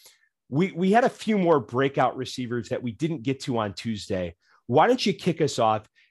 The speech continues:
Give us your other pick that you had for sort of your Stefon Diggs of twenty twenty-one, that mid-round breakout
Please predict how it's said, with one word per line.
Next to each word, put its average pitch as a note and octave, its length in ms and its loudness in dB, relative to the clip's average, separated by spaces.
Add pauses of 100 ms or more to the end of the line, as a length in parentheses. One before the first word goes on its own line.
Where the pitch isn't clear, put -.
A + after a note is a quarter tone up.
(120)
Give G3 160 2
us C#4+ 220 -2
your E3 260 2
other C#3+ 320 4
pick - 400 -8
that - 140 -6
you B2 100 -6
had A2+ 340 0
for A2 200 -8
sort A#2+ 260 -4
of A2+ 100 -4
your A2 160 0
Stefon B2 680 0
Diggs A#2 360 -2
of G2+ 180 -8
twenty B2 340 -2
twenty-one, G#2+ 640 -2
that G#2 200 -4
mid-round A2 540 -4
breakout G#2 560 -6